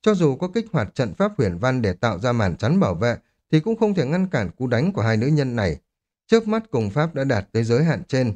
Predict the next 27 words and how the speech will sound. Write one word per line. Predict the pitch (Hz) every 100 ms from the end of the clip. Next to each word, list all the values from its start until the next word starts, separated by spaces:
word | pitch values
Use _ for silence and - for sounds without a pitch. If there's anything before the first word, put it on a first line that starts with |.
| - -
trận | 147 135
pháp | 196 208
sụp | - 120 117
đổ. | 113 76 - _ _ _ _ -
Cực | 165
Nhạc | 165 151
Sơn | 202 202
Trang | 196 190 180
hùng | 143 120
uy | 120 113
lẫm | 135 208
liệt | 190 107
trong | - 120
Triều | 113 104
Huy | 90 120
Thành, | 123 101 82 _ _ -
ngay | 202
cả | 202 135
Cao | 104 160 160
Thiên | 165 151
Nhân | 147 143
sau | 135 127
khi | 117
chấp | 120 214 -
trưởng | 131 80
quân | 117 113
đội | 117 104